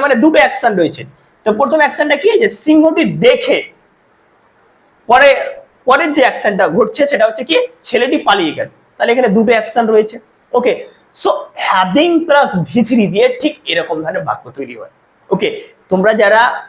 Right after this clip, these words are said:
মানে ইংলিশ গ্রামারে ট্রান্সফরমেশন করেছো, like, আহ, কমপ্লেক্স থেকে কিভাবে সিম্পল সেন্টেন্স করতে হয়,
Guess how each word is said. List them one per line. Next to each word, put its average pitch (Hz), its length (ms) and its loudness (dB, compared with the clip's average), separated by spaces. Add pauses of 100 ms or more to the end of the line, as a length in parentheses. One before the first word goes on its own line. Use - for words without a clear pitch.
(200)
মানে 202 140 0 (800)
ইংলিশ 262 240 2 (140)
গ্রামারে 208 360 0 (380)
ট্রান্সফরমেশন 240 880 0
করেছো, 165 220 -2 (100)
like, 180 200 -4 (340)
আহ, 151 120 2 (140)
কমপ্লেক্স 196 500 -2
থেকে 202 220 -2
কিভাবে 170 320 2 (420)
সিম্পল 202 320 0 (160)
সেন্টেন্স 180 360 -2
করতে - 260 -4
হয়, 170 140 0